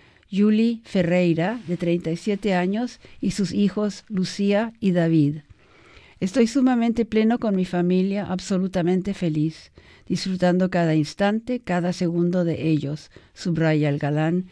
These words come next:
que le hará la competencia a Luis Miguel. "Viene una primicia maravillosa. Dios me permitió cantar la canción de la película, algo que nunca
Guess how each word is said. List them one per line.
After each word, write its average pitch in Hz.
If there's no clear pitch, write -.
que 190
le 180
hará 185
la 202
competencia 185
a 165
Luis 165
Miguel. 151
"Viene 196
una 180
primicia 180
maravillosa. 156
Dios 220
me 196
permitió 175
cantar 185
la 190
canción 165
de 170
la 151
película, 180
algo 185
que 160
nunca 185